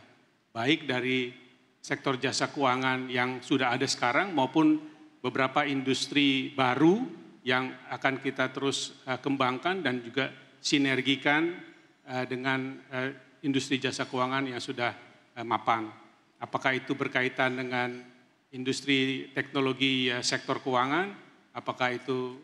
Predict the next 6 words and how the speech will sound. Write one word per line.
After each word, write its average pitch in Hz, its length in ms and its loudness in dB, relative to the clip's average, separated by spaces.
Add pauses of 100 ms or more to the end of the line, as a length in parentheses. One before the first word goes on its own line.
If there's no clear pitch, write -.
(100)
eh, 123 160 -4
berkaitan 127 640 0
dengan, 127 320 -4 (560)
eh, 123 480 -6
bursa 127 480 0
karbon, 139 480 2